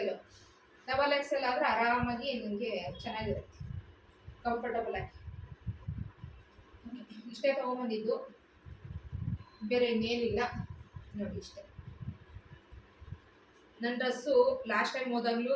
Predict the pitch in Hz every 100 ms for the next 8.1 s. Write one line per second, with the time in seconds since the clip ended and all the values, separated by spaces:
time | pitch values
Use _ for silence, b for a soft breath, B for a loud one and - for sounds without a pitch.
0 | 247 220 214 214 214 233 254 285 269 -
1 | 254 247 247 - - 226 226 294 277 233
2 | 240 226 233 240 240 220 233 208 208 202
3 | 190 185 202 202 208 208 208 196 196 202
4 | 190 196 - - - - - - - 240
5 | - 294 294 226 220 240 269 262 233 233
6 | 240 233 262 247 233 320 269 202 196 208
7 | 226 - 233 160 226 208 226 220 - 202
8 | -